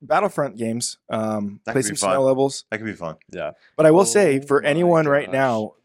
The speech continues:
Speaker 1: Xbox, Nintendo, PlayStation, Steam, ton of holiday sales going on right now. So, like, from now through January, usually, you have a ton of games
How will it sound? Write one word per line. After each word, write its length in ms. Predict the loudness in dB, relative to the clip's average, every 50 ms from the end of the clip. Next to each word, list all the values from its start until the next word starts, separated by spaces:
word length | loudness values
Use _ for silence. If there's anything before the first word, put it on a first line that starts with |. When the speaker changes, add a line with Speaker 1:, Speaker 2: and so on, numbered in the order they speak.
| _ _ 0
Speaker 1:
Xbox, 800 | 0 0 0 -2 0 4 4 4 4 2 0 -8 -8 -8 -8 -10 _ _ _ _ _ _ -10 -6
Nintendo, 800 | -6 -6 -4 -2 -2 -2 0 2 2 4 4 4 4 2 0 -4 _ _ _ _ _ _ _ _ 0
PlayStation, 580 | 2 2 2 0 -2 -2 -2 -2 -4 -6 -6 -6
Steam, 520 | -8 -6 -4 -4 -2 -2 -2 -2 -4 -8 _ _ _ _ _ _ _ _
ton 200 | -2 0 2 2
of 120 | 2 -2 -2
holiday 340 | 2 4 4 4 4 2 -2
sales 300 | 0 0 0 0 0 -2
going 220 | -4 -6 -6 -6
on 100 | -8 -8
right 180 | -8 -10 -12 -10
now. 240 | -12 -12 -12 -14 -18 _ _ -4
So, 160 | 2 4 4
like, 260 | 4 4 0 -4 _ _ _ _ _ _ _ -4
from 240 | -2 -2 -2 0 0
now 460 | 0 2 4 4 6 4 4 2 -2 -12
through 640 | -14 -6 -2 2 2 4 4 4 4 2 2 -2 -6
January, 580 | -8 -4 -2 -2 0 0 0 0 0 0 -2 -2
usually, 600 | -2 0 0 0 2 2 2 2 2 0 -2 -4 _ _ _ _ _ _ _ _ _
you 100 | -2 0 0
have 80 | 0
a 40 | -2
ton 360 | -6 _ -6 -2 -2 0 0
of 100 | -2 -2
games 440 | -4 -6 -4 -4 -4 -6 -6 -10 -12